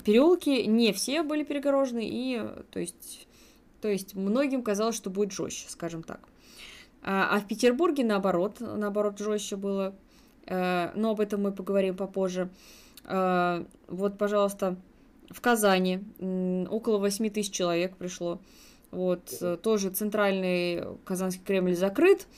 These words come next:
Speaker 1: Вот, пригнали автозаки, но в целом тоже, э, ушли скорее люди из-за того, что у них кончилось терпение гулять.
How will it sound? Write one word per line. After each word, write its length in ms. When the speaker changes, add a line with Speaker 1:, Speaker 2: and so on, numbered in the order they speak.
Speaker 1:
Вот, 440
пригнали 460
автозаки, 880
но 440
в 80
целом 380
тоже, 500
э, 240
ушли 380
скорее 360
люди 240
из-за 180
того, 140
что 160
у 40
них 160
кончилось 340
терпение 480
гулять. 420